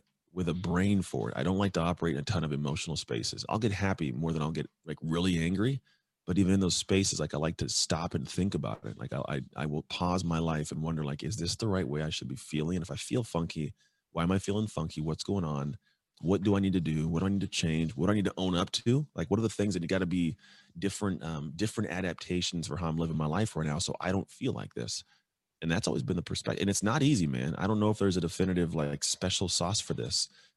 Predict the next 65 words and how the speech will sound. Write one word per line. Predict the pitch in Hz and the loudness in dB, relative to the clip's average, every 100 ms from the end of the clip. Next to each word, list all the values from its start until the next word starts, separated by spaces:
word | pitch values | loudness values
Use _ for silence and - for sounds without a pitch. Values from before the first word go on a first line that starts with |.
| _ | _
uh, | 78 67 | -4 0
that | 76 | 0
I | 85 | 0
can, | 78 76 | 0 -2
you | 80 | 0
know, | 73 | 0
impart | 78 - 95 | 0 2 2
upon | 82 90 78 | 2 -2 -2
anybody. | 76 71 69 69 - _ _ _ _ | -2 -2 -2 -4 -8 _ _ _ _
But | 95 | 0
I | 92 | 2
do | 87 98 127 | 4 6 6
know | 85 78 | 4 2
that, | 78 - | 0 -2
that | 67 - - - | -4 -4 -12 -10
if | 73 - | -8 -2
I | 85 | 0
am | 95 82 | 0 0
thinking | 78 95 92 85 | -2 -2 0 0
about | 82 73 | 0 -2
my | 78 78 | -2 -2
life, | 90 73 - | -2 -4 -6
it's | - - | -8 -6
all | 78 95 | 0 0
boiled | 85 87 87 73 | 2 2 0 -2
back | 71 - | -4 -2
to | |
the | 76 67 | -2 -2
actions | 65 - 82 | -4 -6 -4
I | 85 | -4
take, | - - - - _ _ _ _ - | 0 -2 -2 -10 _ _ _ _ -4
whether | 87 90 | 0 2
it's, | 80 - | 0 0
uh, | 78 69 | -2 -2
the | - | -6
things | - 92 101 110 | -4 -2 0 2
I | 90 71 | 0 0
say, | - 71 65 62 | -2 -2 -2 -4
what | 69 95 | -2 0
I | 87 78 | 2 0
do, | 71 71 76 | -2 -2 -4
how | - 87 | -4 -2
I | 82 | -2
say, | 87 - - - _ | -2 -6 -10 -20 _
how | - 104 | -4 0
I | |
respond | 98 90 - - 80 85 | 0 0 0 0 0 2
to | 85 | 0
situations. | - - 85 80 90 69 60 - _ _ _ _ | 0 -2 0 0 0 -4 -8 -12 _ _ _ _
And | 95 | 2
this | 139 | 4
isn't | 123 107 | 6 6
new | 110 110 | 6 6
information. | 95 90 87 80 65 | 4 2 0 0 -2
This | 80 | 0
is | 95 | 2
not | 95 80 | 2 2
me | 92 | 0
saying | 85 92 90 87 | 0 2 2 2
something | - 85 71 | 0 0 0
that | |
you've | 85 | 0
never | 82 82 82 | 0 0 -2
heard | 87 90 | -2 -2
before. | 85 73 73 64 | -2 -4 -4 -4